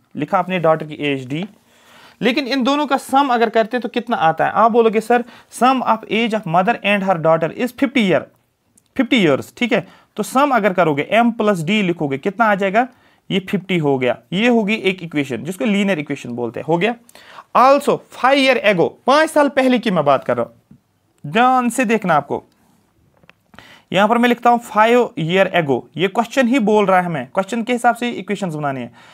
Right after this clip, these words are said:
Five year ago की बोल रहा है, the mother's age was seven times that of daughter, मदर एज, मदर की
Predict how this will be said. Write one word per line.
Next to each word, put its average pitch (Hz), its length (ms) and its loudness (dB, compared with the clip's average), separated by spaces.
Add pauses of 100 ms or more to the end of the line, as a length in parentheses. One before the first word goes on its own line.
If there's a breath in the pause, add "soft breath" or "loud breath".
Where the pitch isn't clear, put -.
(240 loud breath)
Five 254 300 2
year 226 160 0
ago 226 140 -2
की 208 120 -2
बोल 143 220 0
रहा 123 120 -2
है, 113 120 -10 (920 soft breath)
the 190 160 0
mother's 240 420 2
age 240 280 0
was 240 200 2
seven 262 340 2
times 180 420 0 (120)
that 196 160 2
of 165 180 0
daughter, 151 300 2 (360 soft breath)
मदर 214 300 4
एज, 240 480 0
मदर 208 240 2
की 233 120 -8